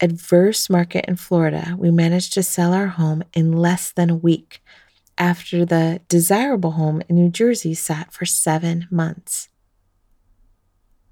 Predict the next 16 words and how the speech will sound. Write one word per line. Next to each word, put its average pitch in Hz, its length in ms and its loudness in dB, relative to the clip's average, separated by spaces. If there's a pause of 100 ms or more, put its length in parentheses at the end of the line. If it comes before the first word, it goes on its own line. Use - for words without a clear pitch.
(400)
If 185 240 0
that 220 280 0
wasn't 180 440 4
a 165 40 2
universal 208 680 0
sign 165 600 -2
to 160 140 2
this 175 280 0
karmic 185 420 0
lesson, 147 480 -8 (320)
I 165 60 -2
do 175 220 4
not 196 200 6
know 156 480 0
what 151 240 -2
is. 156 540 -6